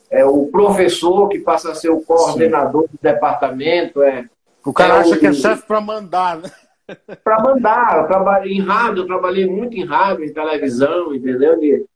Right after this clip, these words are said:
Speaker 1: então você pega um cara que é, eu tive um caso interessante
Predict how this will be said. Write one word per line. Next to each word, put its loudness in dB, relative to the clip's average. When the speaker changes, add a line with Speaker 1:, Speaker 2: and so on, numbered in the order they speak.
Speaker 1:
então -4
você -4
pega 2
um 0
cara 0
que -2
é, 2
eu -4
tive -2
um 2
caso -2
interessante -4